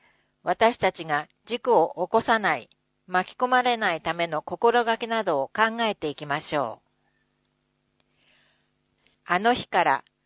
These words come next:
家族の人生はめちゃくちゃになりました。ある交通事故の被害者遺族の言葉です。交通事故は被害者、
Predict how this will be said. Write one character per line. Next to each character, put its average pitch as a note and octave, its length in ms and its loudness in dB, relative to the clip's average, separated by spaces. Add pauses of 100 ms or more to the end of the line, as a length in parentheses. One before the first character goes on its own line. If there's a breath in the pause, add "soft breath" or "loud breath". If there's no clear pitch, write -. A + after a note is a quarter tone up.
(180)
家 C4 140 -4
族 B3+ 240 2
の E3+ 140 -4
人 A3 280 -6
生 D#3 300 0
は C3+ 220 -2 (240)
め D#3+ 100 -12
ち - 80 -6
ゃ A3+ 80 4
く - 80 -14
ち - 80 -6
ゃ A#3+ 80 2
に A#3 120 -8
な A#3 120 2
り A3 100 -8
ま G#3 140 -4
し - 140 -10
た。 A#2+ 200 -8 (1500)
あ G#3+ 160 0
る E3+ 240 -6 (100)
交 B3 200 6
通 A#3 240 -2
事 A3+ 120 -6
故 F#3 200 0
の C#3 220 -6 (140)
被 F#3 180 -12
害 A#3+ 220 2
者 A#3 160 2
遺 G#3+ 140 -6
族 G#3 280 0
の C3+ 140 -8
言 G3 240 -2
葉 F3+ 140 2
で C#3 140 -8
す。 - 200 -16 (1700)
交 A#3+ 160 6
通 A#3 200 0
事 A3 140 -4
故 E3 160 0
は C#3 220 2 (320)
被 G3+ 140 -14
害 A3+ 240 -2
者、 C#3+ 320 -4